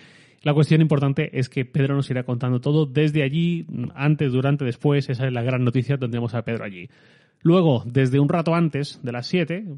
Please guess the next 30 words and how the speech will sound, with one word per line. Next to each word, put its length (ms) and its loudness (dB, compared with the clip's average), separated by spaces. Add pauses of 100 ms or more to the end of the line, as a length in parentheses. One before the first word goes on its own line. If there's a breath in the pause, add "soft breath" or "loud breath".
(300)
hora 100 -16
española 300 -10
peninsular, 500 -4 (440 loud breath)
un 160 4
rato 180 2
antes 140 2
del 100 2
comienzo 320 2
del 80 2
evento, 440 2
estaré 320 0
en 40 2
directo 340 0
presentando 440 -2
la 80 -2
cobertura, 800 -4
pues 120 -8
eso, 300 -14
en 80 -2
directo, 460 0
comentando, 580 0 (200)
mm, 280 -4
todo 320 0
lo 100 -4
que 120 -8
vaya 160 -2
sucediendo 600 -2
antes, 300 -2
durante, 300 -4
después 400 -2